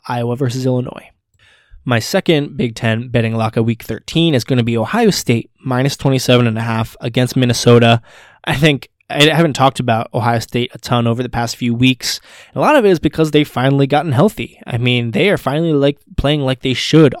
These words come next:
on offense. Cade Stover, Marvin Harrison, TreVeyon Henderson, um, Emeka Egbuka,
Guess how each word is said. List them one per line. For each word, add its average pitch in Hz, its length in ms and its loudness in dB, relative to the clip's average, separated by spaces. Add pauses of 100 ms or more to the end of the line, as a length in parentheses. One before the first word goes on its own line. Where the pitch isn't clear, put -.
on 123 140 0
offense. 117 440 -4
Cade 131 300 -4
Stover, 143 420 4
Marvin 113 340 -6
Harrison, 139 440 0
TreVeyon 113 420 -8
Henderson, 147 680 0 (560)
um, 113 480 -4
Emeka 127 380 0
Egbuka, 135 520 4